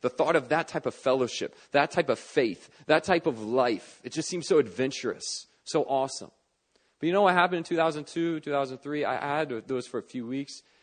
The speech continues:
and then doubt started to creep in. And I thought, "Man, I, I can't speak a foreign language. I, I couldn't even eat the food when I was in Korea. How am I gonna be able to survive in another country?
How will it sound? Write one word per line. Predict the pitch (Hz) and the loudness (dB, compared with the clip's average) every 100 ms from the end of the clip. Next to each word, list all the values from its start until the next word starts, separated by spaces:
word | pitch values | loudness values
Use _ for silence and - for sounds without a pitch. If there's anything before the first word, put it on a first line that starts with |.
| _ - | _ -8
and | 123 | -6
then | 120 | -4
doubt | 104 98 95 - | -4 -4 -4 -8
started | - 92 | -8 -6
to | 90 | -8
creep | - 85 80 | -12 -12 -12
in. | 73 - - | -14 -16 -18
And | 90 | -14
I | 87 | -12
thought, | 104 82 | -12 -12
"Man, | 151 170 | -12 -10
I, | 170 - | -10 -10
I | 160 | -12
can't | - 95 | -10 -12
speak | - - | -10 -14
a | |
foreign | 90 82 80 80 | -12 -12 -10 -8
language. | 120 160 165 - - _ _ _ _ _ - | -6 -6 -8 -10 -20 _ _ _ _ _ -6
I, | 143 - | -4 -4
I | 127 | -6
couldn't | - 147 117 | -4 -4 -2
even | 107 95 92 | -4 -6 -6
eat | 131 151 | -6 -6
the | 135 | -8
food | - 147 147 160 139 | -2 2 2 0 -4
when | 113 | -4
I | 101 | -4
was | 104 | -4
in | 101 | -6
Korea. | - 98 117 147 147 147 139 | -6 -4 0 0 0 -6 -6
How | 151 | -4
am | 139 | -2
I | |
gonna | 113 101 | -2 -2
be | 90 | -2
able | 78 | -4
to | |
survive | - - 110 117 123 | -10 -6 0 0 0
in | 113 | -2
another | 92 80 | -4 -6
country? | - 151 147 - 147 139 | -6 -8 -8 -8 -8 -8